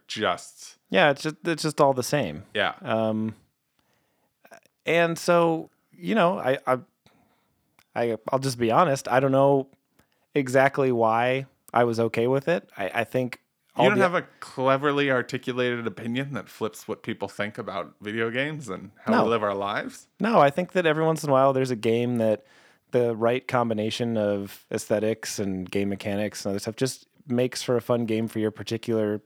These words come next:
Speaker 2: style. And this, they seem to have hit on some sort of taste thing that
Speaker 1: They
Speaker 2: I
Speaker 1: hit the
Speaker 2: actually
Speaker 1: Matt
Speaker 2: enjoy.
Speaker 1: button.
Speaker 2: Yeah, I just thought it was, you know, it was, it's very,
Speaker 1: They hit
Speaker 2: uh,
Speaker 1: the Matt
Speaker 2: it's
Speaker 1: game
Speaker 2: very
Speaker 1: spot.
Speaker 2: monotonous. It's very monotonous,
Speaker 1: Yes.
Speaker 2: and that's true. Um,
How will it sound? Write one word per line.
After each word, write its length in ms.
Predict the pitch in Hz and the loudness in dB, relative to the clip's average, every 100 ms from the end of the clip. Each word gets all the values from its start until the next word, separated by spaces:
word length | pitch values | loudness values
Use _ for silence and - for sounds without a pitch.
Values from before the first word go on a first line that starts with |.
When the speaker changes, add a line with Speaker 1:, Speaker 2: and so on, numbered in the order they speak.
| _ - | _ -16
Speaker 2:
style. 500 | - 101 104 135 139 | -2 0 2 2 2
And 220 | 107 104 | 0 -2
this, 300 | 117 - - | -2 -2 -6
they 360 | 107 117 120 117 _ _ - - - _ | -2 0 -2 -4 _ _ -20 -20 -20 _
seem 260 | - 131 135 | -2 0 2
to 80 | 127 | 0
have 100 | - | 2
hit 220 | 147 127 | 0 2
on 180 | 120 113 | 0 -2
some 180 | 131 123 | -2 -2
sort 200 | - 123 | 0 -2
of 120 | 110 | -2
taste 380 | 131 151 - - | -2 0 -2 -4
thing 260 | 101 104 | -2 0
that 220 | 104 107 - | -2 -4 -2
Speaker 1:
They 100 | 117 | 2
Speaker 2:
I 80 | |
Speaker 1:
hit 80 | 123 | 2
the 60 | 117 | 2
Speaker 2:
actually 160 | 135 | 2
Speaker 1:
Matt 180 | 143 151 | 4 4
Speaker 2:
enjoy. 140 | 123 151 | 4 4
Speaker 1:
button. 280 | 147 110 92 - - - - - | 4 -2 -12 -18 -20 -20 -20 -4
Speaker 2:
Yeah, 340 | 151 220 202 104 | 4 4 4 0
I 100 | 127 | -2
just 180 | 143 - | -2 4
thought 200 | 147 135 | 4 4
it 40 | |
was, 360 | 135 127 120 - | 0 -2 -4 -2
you 60 | |
know, 100 | 120 - | -2 0
it 80 | |
was, 140 | 139 135 | -2 0
it's 160 | 151 143 | -2 2
very, 520 | 147 160 165 165 170 - _ | 4 4 2 -4 -8 -18 _
Speaker 1:
They 100 | 113 | -2
hit 80 | 127 | 4
Speaker 2:
uh, 200 | 127 123 | 4 4
Speaker 1:
the 60 | 147 | 2
Matt 300 | 143 147 143 127 | 0 0 -4 0
Speaker 2:
it's 140 | 147 143 | 0 2
Speaker 1:
game 100 | 156 | 4
Speaker 2:
very 220 | 156 180 | 6 6
Speaker 1:
spot. 120 | 196 | 4
Speaker 2:
monotonous. 600 | 170 127 104 98 123 - | 4 4 2 -2 -4 -8
It's 120 | 139 - | -8 -2
very 160 | 120 | 0
monotonous, 680 | 139 127 90 85 98 - - _ _ | 2 0 -2 -4 -8 -10 -16 _ _
Speaker 1:
Yes. 120 | - 98 | -6 -4
Speaker 2:
and 80 | 101 | -2
that's 180 | 117 | -4
true. 320 | - 131 95 - _ _ _ _ - | -2 -2 -2 -4 _ _ _ _ -2
Um, 500 | 113 107 110 110 | 0 0 0 -4